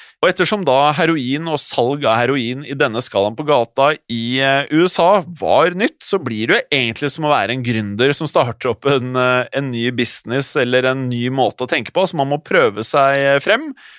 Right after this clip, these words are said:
og finne den mest mulig, eh, hva skal jeg,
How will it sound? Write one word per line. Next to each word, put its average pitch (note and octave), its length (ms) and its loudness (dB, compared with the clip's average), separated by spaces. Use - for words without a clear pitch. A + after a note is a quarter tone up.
og G#3 100 -2
finne C#3 260 0
den C3+ 240 -2
mest - 400 -4
mulig, A2+ 640 0
eh, A#2 680 0
hva A#2+ 100 -8
skal B2+ 220 -2
jeg, - 80 -20